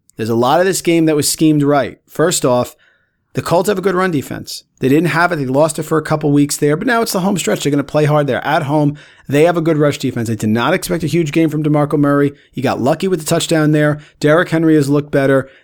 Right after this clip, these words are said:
They're gonna go to Derrick Henry certainly next year, but right now, I'm still staying with DeMarco, Scott, because the running back position is so bad in the N F L. I'm not telling you DeMarco Murray is good.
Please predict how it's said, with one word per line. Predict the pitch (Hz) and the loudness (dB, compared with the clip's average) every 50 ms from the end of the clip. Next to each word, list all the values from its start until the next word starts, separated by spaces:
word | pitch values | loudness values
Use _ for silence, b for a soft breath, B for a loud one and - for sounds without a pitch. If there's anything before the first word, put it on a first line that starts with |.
| B | B
They're | - 135 127 | -4 -2 0
gonna | 117 151 160 170 | 2 2 2 2
go | 160 175 165 | 4 2 2
to | 165 147 | 4 4
Derrick | 156 151 147 147 143 | 4 4 2 2 2
Henry | 151 147 147 143 139 | 2 2 2 2 2
certainly | - - 143 139 131 135 131 | 2 0 0 0 2 2 2
next | 131 131 127 - - - | 2 2 0 -2 -2 0
year, | 139 135 | 0 0
but | 120 123 113 | 0 0 -2
right | 107 110 113 139 160 - | 0 0 0 0 0 0
now, | 190 196 196 190 180 160 147 B B B | 0 0 2 2 0 0 -2 B B B
I'm | - 113 113 | -4 -2 -2
still | - - - 151 156 | -2 0 2 2 0
staying | 151 - - 180 180 180 | 2 2 0 0 0 0
with | 180 165 | 0 0
DeMarco, | 165 170 175 175 180 165 - 156 | 0 0 2 2 2 0 0 -2
Scott, | - - 170 143 135 | -2 0 -2 0 0
because | - 139 - 131 120 107 | -2 -2 -2 -4 -2 -2
the | 117 110 | -2 -2
running | 104 104 113 123 139 160 196 214 196 | 0 0 2 2 2 2 2 0 2
back | 151 170 175 175 170 - | 2 2 2 0 0 -2
position | - - 165 147 147 147 139 143 - 107 104 101 - | -2 -2 0 2 2 2 2 2 -2 -4 -4 -2 0
is | - 135 120 - | 0 0 0 0
so | - - - - 135 139 175 | 0 0 0 2 4 4 4
bad | 196 170 180 180 170 160 139 110 107 - | 4 4 4 4 4 4 4 2 0 0
in | - 147 127 | 2 2 4
the | 123 127 127 | 4 4 2
N | 135 143 160 | 2 2 2
F | 165 156 - | 2 0 0
L. | 196 190 180 147 123 120 B B B B B B B B B | 2 4 4 4 2 0 B B B B B B B B B
I'm | - 139 156 180 196 | 2 4 4 4 4
not | 202 214 220 196 - | 4 2 0 -2 -2
telling | - - 180 196 202 196 190 | -2 0 0 2 2 2 2
you | 185 165 | 2 2
DeMarco | 170 165 165 165 170 160 165 175 | 2 4 4 4 2 2 0 0
Murray | 170 165 160 160 160 156 | 2 2 4 4 4 4
is | 156 147 139 | 4 4 2
good. | 139 123 151 151 131 107 - | 0 0 0 0 0 -4 -8